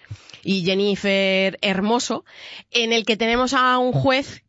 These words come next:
que le para los pies a estos machitos que no saben, eh, comportarse en, en un juzgado, en ningún sitio don-, donde ellos no sean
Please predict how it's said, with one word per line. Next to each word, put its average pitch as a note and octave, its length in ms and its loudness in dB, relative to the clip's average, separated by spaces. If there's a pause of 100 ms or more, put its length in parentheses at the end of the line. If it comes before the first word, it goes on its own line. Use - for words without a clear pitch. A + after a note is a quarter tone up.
(280)
que C4 280 2
le G#3 200 2
para A3+ 400 0
los A#3 160 2
pies A#3 420 0
a G3 140 0
estos A3 440 0
machitos A#3 680 0 (480)
que A3 280 4
no B3 280 4
saben, B3 680 2 (260)
eh, F3 600 2
comportarse G3 960 0
en, D3+ 680 0 (360)
en D#3+ 120 -2
un E3+ 80 0
juzgado, F3 420 -2
en F3+ 120 -2
ningún F#3 380 0
sitio G3 380 0
don-, F#3+ 200 -2 (380)
donde F#3+ 460 2
ellos A3+ 320 0
no G#3+ 120 0
sean G3+ 500 0